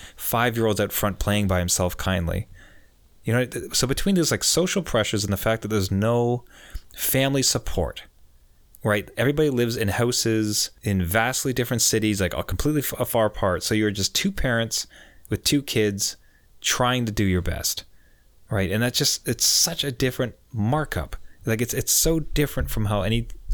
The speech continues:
I think, people raise kids at any particular point. And here's my general thinking on the calculus of it, where, like, I don't know if you've kinda noticed somewhat of the same, but when we're, when we used to get together with friends or with our family, right? So, like, you would change the ratio. So let's, here's the ratio.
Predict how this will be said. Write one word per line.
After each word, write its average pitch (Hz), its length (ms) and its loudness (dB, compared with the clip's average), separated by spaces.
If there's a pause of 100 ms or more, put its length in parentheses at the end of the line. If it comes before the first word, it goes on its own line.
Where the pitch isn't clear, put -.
I - 60 -2
think, 113 160 -2
people 113 240 2
raise 98 240 4
kids 107 280 0
at 92 80 2
any 92 160 2
particular 85 420 0
point. 135 400 -2 (220)
And 127 80 2
here's 220 180 4
my 202 120 4
general 143 240 2
thinking 120 240 2
on 104 60 2
the 98 80 2
calculus 110 520 0
of 80 120 -2
it, 85 180 -2
where, 98 380 2
like, 98 180 -2
I 113 60 0
don't 117 120 0
know 113 60 0
if 101 100 -2
you've 95 120 -2
kinda 95 180 0
noticed 90 380 0
somewhat 110 360 0
of 85 80 0
the 82 80 -2
same, 87 500 0 (580)
but 107 200 2
when 101 180 2
we're, 123 320 2
when 104 220 0
we 113 440 2
used 104 280 0
to 113 80 -2
get 107 220 -2
together 90 580 0 (340)
with 110 200 2
friends 90 380 0
or 92 140 2
with 90 180 2
our 80 120 0
family, 101 520 -2 (480)
right? 90 280 0 (140)
So, - 180 0
like, 92 240 0
you 98 100 2
would 87 240 -4
change 101 260 0
the 92 80 0
ratio. 85 320 2
So - 120 2
let's, - 200 -2
here's 131 200 0
the 120 80 0
ratio. 85 300 0